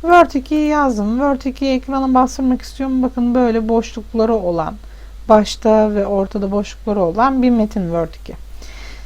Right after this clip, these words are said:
Strip diye bir fonksiyonum var. Bu strip fonksiyonu baştan ve sondan olan boşlukları siliyor. Bakın şuradaki boşluğu alacak, silecek. E, sonda herhangi bir boşluk bırakmamışım.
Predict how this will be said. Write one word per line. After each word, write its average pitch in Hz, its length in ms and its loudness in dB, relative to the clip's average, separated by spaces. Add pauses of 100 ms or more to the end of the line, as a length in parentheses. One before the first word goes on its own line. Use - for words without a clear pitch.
(140)
Strip 349 460 0
diye 349 200 4
bir 302 100 4
fonksiyonum 359 680 0
var. 381 260 2
Bu 269 80 2
strip - 480 0
fonksiyonu 349 540 2
baştan 330 680 4
ve 277 80 4
sondan 285 640 2
olan 247 400 6
boşlukları 269 640 0
siliyor. 196 440 -2 (140)
Bakın 220 240 -4
şuradaki 208 540 -4
boşluğu 196 560 -4
alacak, 175 440 -2
silecek. 185 440 -6 (680)
E, 254 40 -2
sonda 254 360 4
herhangi 254 400 4
bir 226 40 -2
boşluk - 380 -2
bırakmamışım. 226 680 -2